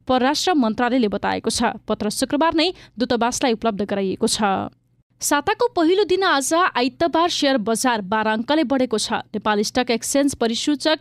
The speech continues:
बाह्र अङ्कले बढ्दै अट्ठाइस सय सत्ताइस अङ्कमा पुगेर रोकिएको छ। यस क्रममा आज अहिलेसम्मकै सबभन्दा बढी सोह्र अर्ब एकानब्बे करोड रुपियाँ बराबरको सेयर कारोबार भएको छ।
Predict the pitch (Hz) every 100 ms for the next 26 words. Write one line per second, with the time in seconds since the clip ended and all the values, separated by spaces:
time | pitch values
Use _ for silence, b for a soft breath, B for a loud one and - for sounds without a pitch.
0 | - 240 254 349 - 254 269 240 170 226
1 | 226 220 - 208 - 262 285 - 269 311
2 | - 233 - 254 - 214 208 214 202 220
3 | 214 220 202 - 214 196 226 247 208 B
4 | B B 220 - 254 302 294 262 311 285
5 | 269 - 294 311 349 302 240 277 269 190
6 | 175 214 254 277 - 254 254 285 - 214
7 | 220 208 277 285 B B 269 285 294 392
8 | 262 220 - 233 233 202 208 220 202 208
9 | 214 220 277 302 - 254 240 220 214 208
10 | 190 208 196 254